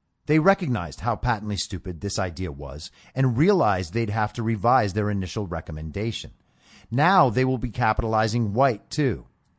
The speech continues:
That counts as two very brave accomplishments, and they should be applauded for how they've empowered people out of their lockdown-induced joblessness. I'm sure black Americans will sleep better knowing that,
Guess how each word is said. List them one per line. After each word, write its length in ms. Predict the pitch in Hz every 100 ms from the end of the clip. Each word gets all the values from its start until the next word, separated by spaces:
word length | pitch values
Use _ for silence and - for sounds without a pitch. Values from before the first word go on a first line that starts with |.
| _ _ _ -
That 260 | 165 180
counts 320 | 160 156 135
as 160 | 110 -
two 420 | - 190 147 98
very 360 | 71 127 143 123
brave 400 | 95 117 113 92
accomplishments, 800 | 104 101 80 73 - 58 - - _ - _ -
and 140 | 127
they 100 | 139
should 240 | - 139
be 200 | 139 151
applauded 800 | 120 - _ - - 190 170 80
for 180 | - 110
how 180 | 107 139
they've 180 | 135 127
empowered 560 | 120 - 156 165 101
people 340 | 104 98 107 -
out 200 | 117 135
of 120 | 110 85
their 140 | 104
lockdown-induced 1040 | 101 104 - 110 113 117 101 95 90 -
joblessness. 760 | - 127 110 87 - - - - _ _ _ _ _ -
I'm 120 | - 151
sure 280 | - 208
black 320 | 123 131 127 139
Americans 480 | 139 143 110 85
will 80 | 95
sleep 340 | - 160 165 113
better 260 | 151 110
knowing 420 | 90 123 147 120
that, 220 | 85 69